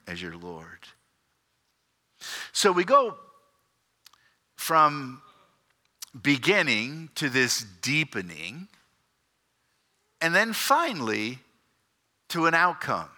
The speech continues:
That is, both of these slaveries start somewhere, deepen,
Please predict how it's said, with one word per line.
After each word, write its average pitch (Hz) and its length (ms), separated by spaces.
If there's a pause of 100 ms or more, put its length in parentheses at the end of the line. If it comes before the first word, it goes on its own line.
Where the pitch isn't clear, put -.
(400)
That 160 200
is, 131 540 (720)
both 175 300
of 208 100
these 170 340
slaveries 135 1400 (880)
start 175 420
somewhere, 175 800 (500)
deepen, 147 640